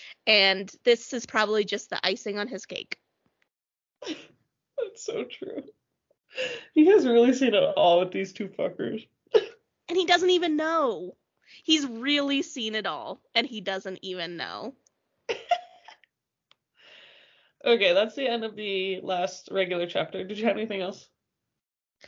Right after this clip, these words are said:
Speaker 1: No, my nerd alert comment was, like, my biggest note that I wanted to make.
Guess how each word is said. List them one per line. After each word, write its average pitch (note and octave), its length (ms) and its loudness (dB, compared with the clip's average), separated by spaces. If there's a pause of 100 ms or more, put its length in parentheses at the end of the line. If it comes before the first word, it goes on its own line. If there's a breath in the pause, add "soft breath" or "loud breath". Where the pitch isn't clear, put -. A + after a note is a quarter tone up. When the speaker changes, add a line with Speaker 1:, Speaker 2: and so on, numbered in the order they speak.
(360 loud breath)
Speaker 1:
No, C#4+ 360 4
my C4+ 200 2
nerd A#3+ 300 -2
alert C4+ 380 -2
comment D4 520 -4
was, A#3 180 -2
like, G#3+ 220 -2
my G#3 140 -4
biggest G3+ 420 -6
note F3 240 -6
that G#3+ 100 -2
I G#3 80 0
wanted G#3+ 340 -6
to A3+ 80 -10
make. G#3+ 420 -4